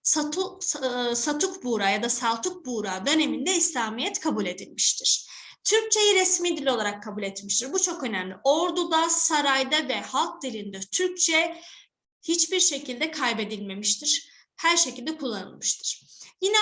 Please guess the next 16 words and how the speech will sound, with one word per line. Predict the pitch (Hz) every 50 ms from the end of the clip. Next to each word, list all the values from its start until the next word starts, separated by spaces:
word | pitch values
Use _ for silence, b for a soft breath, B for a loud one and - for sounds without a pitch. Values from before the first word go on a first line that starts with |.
| 427 453
aynı | 453 427
şekilde | - - 392 - - 294 269 226 240 233 - -
özellikle | 311 311 330 330 330 330 320 349 339 320 330 320
edebiyatta | 285 285 302 294 302 294 294 302 302 311 -
da | 302 302
karşınıza | 302 302 277 269 269 - - 269 262 254 269 269 269
çıkacak | - - - 233 208 226 226 226 - -
Türk | - 302 302 302 311 311
İn-, | 302 294 294 294 - - - - _
İslam | 262 247 - - 294 285 294 294
sentezli | 294 - - 285 262 254 247 - 254 226 214 202 196 208 262 254
bir | 262 277 254 208 -
dönem. | 254 240 233 214 190 180 208
Yani | 214 240 240 247 240 247 254 254 262 254 B B B B B
edebi | 254 247 - 262 - - 277 262
anlamda | 254 247 247 240 240 233 226 226 233 226 233 226 254 262